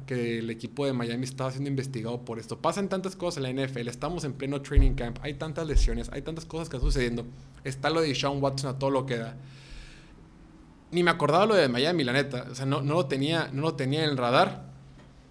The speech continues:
El punto es que la N F L emitió el comunicado donde explicó los resultados de su investigación.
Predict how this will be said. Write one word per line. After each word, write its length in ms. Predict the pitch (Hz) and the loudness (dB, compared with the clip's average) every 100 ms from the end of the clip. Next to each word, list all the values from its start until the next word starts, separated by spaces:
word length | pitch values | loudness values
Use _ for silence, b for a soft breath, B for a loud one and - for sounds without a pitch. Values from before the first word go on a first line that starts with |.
| - - - - | -20 -20 -20 -10
El 160 | - 139 | -2 -2
punto 480 | 135 170 170 175 165 | 2 0 2 2 4
es 360 | 175 175 - - - | 4 2 -4 -10 -10
que 140 | - | -4
la 200 | 127 123 | 0 0
N 160 | 139 160 | 2 0
F 160 | 160 165 | 0 0
L 100 | 165 | 2
emitió 260 | 143 135 | 0 0
el 80 | 139 | -2
comunicado 560 | 151 165 165 208 240 220 | 0 -2 2 2 4 0
donde 540 | 139 175 180 196 156 | 2 2 4 2 2
explicó 640 | 135 - 127 127 139 151 143 | -4 -6 -6 2 2 2 0
los 120 | 135 | -2
resultados 440 | 127 127 113 127 135 | -2 -4 -4 0 0
de 60 | |
su 60 | 135 | 0
investigación. 540 | 123 117 117 117 - | -4 -4 -6 -8 -12